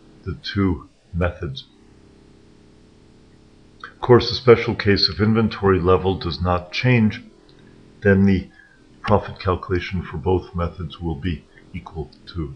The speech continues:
each other, and one can go through, um, numerical examples and work out the profit and loss statement under both the marginal and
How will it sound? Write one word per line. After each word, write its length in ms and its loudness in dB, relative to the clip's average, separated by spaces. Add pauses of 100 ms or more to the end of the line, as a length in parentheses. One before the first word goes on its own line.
each 180 -14
other, 220 -2
and 180 -4 (480)
one 200 -4
can 240 -4
go 160 -2
through, 440 -2 (160)
um, 300 -2
numerical 520 0
examples 760 -6 (420)
and 200 -6
work 300 4
out 240 2
the 200 -2 (160)
profit 360 0
and 80 -6
loss 380 -4 (520)
statement 680 8
under 200 -2
both 340 0
the 180 -4 (160)
marginal 600 0
and 260 -2